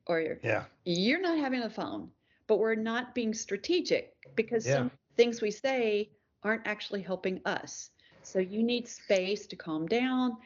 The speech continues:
Speaker 1: and be strategic, bounce that off of the father or the mother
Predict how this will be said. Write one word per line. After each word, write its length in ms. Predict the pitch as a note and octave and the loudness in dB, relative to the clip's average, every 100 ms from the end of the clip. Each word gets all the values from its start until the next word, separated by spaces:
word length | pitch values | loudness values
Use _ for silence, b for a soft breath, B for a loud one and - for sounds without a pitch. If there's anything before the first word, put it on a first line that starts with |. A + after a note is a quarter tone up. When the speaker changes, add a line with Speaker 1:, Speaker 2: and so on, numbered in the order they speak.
| B B _ | B B _
Speaker 1:
and 260 | - A3 B3 | -2 0 2
be 140 | B3+ | 2
strategic, 1000 | B3 - A#3+ A#3 A3+ G#3+ G#3 G3 G3 - | 0 0 -2 2 0 2 2 2 -2 -6
bounce 260 | F#3 F#3+ G#3+ | -4 -2 0
that 140 | A3 G3 | 0 0
off 260 | F#3 F#3+ | -2 -2
of 140 | G3 F#3 | -4 -4
the 80 | |
father 520 | F3+ G#3+ A3+ A3 G3+ F3 | -2 0 2 0 0 0
or 40 | |
the 60 | F3 | 0
mother 580 | G3+ A3+ A3 G#3 G#3 | 0 2 2 0 -2